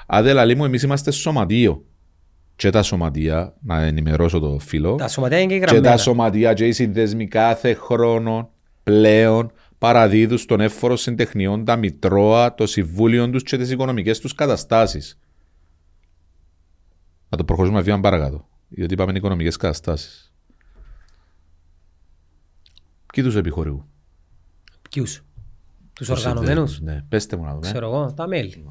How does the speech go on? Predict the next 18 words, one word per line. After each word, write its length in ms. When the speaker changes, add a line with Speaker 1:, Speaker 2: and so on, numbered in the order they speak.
Speaker 1:
Τα 120
μέλη, 260
α. 120
Ποια 120
είναι 100
τα 60
μέλη; 180
Speaker 2:
Εκείνα 580
που 100
τους 160
συνδέσμους, 520
κοίτα, 240
για 160
τον 140
μόνο 280
σύνδεσμο 580
τον 120
οποίο 220